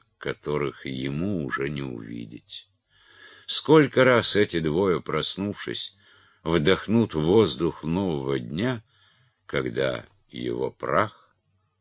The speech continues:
уже будет покоиться в земле. И что за человек этот лорд Мортимер? Лицо с правильными чертами и густыми бровями,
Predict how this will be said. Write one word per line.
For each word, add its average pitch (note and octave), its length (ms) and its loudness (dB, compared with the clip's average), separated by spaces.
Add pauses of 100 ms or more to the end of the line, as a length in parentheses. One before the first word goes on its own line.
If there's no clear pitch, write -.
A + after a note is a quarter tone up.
(160)
уже A#1 260 -8
будет C2 300 -8
покоиться A1+ 840 -10 (420)
в C2 140 -12
земле. A1 520 -10 (2750)
И - 100 -2
что - 200 2
за A3 140 2
человек F3+ 500 0
этот - 300 -4
лорд C2+ 380 -6
Мортимер? B1+ 720 -8 (1800)
Лицо F2+ 460 4
с - 140 6
правильными C#2+ 560 0
чертами C#2 640 -2
и C2 80 -4
густыми B1 540 -4
бровями, A#1+ 760 -4